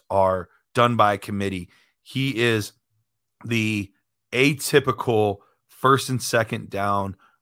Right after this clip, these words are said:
bruiser that has enough burst to rip off some big plays here and there. And I think, I think Zamir White's a little undervalued in the community right now.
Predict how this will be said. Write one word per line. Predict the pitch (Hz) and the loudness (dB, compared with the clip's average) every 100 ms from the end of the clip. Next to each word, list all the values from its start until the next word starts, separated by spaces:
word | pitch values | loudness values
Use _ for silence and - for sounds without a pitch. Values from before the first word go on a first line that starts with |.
| _ | _
bruiser | 95 110 120 135 131 107 92 90 - _ _ _ | -8 0 4 4 2 0 -4 -6 -12 _ _ _
that | 117 117 - | 6 6 6
has | - 127 143 131 | 2 6 6 6
enough | 131 120 110 _ | 2 2 -2 _
burst | - 127 110 - _ _ _ | 2 4 2 -2 _ _ _
to | - 117 | -4 -4
rip | 101 123 120 | 0 0 2
off | 117 110 | 2 2
some | - 104 | 0 -6
big | 98 101 - | -4 -6 -8
plays | - 90 92 | -12 -10 -10
here | - 95 87 | -12 -12 -10
and | 87 90 | -10 -10
there. | 85 87 - - - | -10 -12 -16 -20 -6
And | 104 | -2
I | 104 | -2
think, | - 110 98 - | 0 -2 -2 -2
I | 110 | 0
think | 117 98 | 0 -2
Zamir | 104 101 98 | -2 -2 -2
White's | 92 92 - | -2 -4 -8
a | 98 | -6
little | 98 98 | -4 -4
undervalued | 82 92 87 85 78 78 | -4 -6 -8 -8 -8 -12
in | 76 | -16
the | |
community | - 87 85 - - | -16 -14 -14 -16 -14
right | 87 - | -14 -14
now. | - | -20